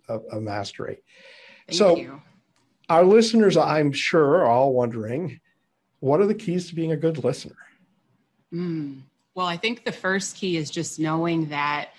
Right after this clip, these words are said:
Speaker 2: listening is the thing that we do the most next to breathing.
Speaker 1: Hmm.
Speaker 2: Right? It's the thing we're doing the most next to breathing. And yet less than five percent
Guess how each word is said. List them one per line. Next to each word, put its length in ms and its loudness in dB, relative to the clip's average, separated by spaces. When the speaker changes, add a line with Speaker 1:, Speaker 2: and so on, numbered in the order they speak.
Speaker 2:
listening 600 -2
is 180 -4
the 120 -8
thing 360 -2
that 220 -6
we 120 -2
do 200 -6
the 100 -8
most 680 -6
next 360 -8
to 80 -8
breathing. 640 -12
Speaker 1:
Hmm. 280 -8
Speaker 2:
Right? 220 -6
It's 140 -8
the 100 0
thing 320 -2
we're 140 0
doing 300 2
the 80 -2
most 380 -4
next 300 -8
to 80 -10
breathing. 520 -10
And 140 -4
yet 300 -4
less 240 -6
than 160 -8
five 520 -6
percent 640 -10